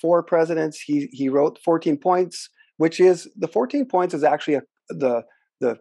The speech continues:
culmination of the inquiry's, uh, study. And these were the recommendations after a year and a half of study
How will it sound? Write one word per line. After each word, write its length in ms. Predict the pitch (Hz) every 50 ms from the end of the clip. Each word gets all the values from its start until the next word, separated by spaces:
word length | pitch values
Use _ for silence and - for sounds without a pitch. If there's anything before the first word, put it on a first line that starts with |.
| -
culmination 640 | - 170 180 226 240 226 202 180 180 175 - - 165
of 160 | 151 143 131
the 140 | 139 135 143
inquiry's, 600 | 147 151 147 - 160 160 156 147 139 131 - - _ _ _ _ _ _ _ _ -
uh, 240 | - 139 117 113 110 - _ _ _ _ _ _ _ _ _
study. 560 | - - - - 160 156 147 127 104 - _ _ _ _ _ _ _ _ _ _ _ _ _ _ _ _ _ _ _ _ _ _ _ _ - -
And 180 | 127 131 131
these 160 | 147 160 170
were 100 | 160 170
the 100 | 160 156
recommendations 840 | 147 156 175 170 - 190 175 175 175 170 156 156 156 151 - 151 143
after 640 | 151 143 143 - - 151 139 139 139 139 139 135 135
a 160 | 135 135 131
year 240 | 135 143 156 165 185
and 100 | 180 175
a 40 |
half 320 | 156 160 170 160 160 160 -
of 100 | 160 143
study 640 | - - - - 156 156 156 156 160 156 156 156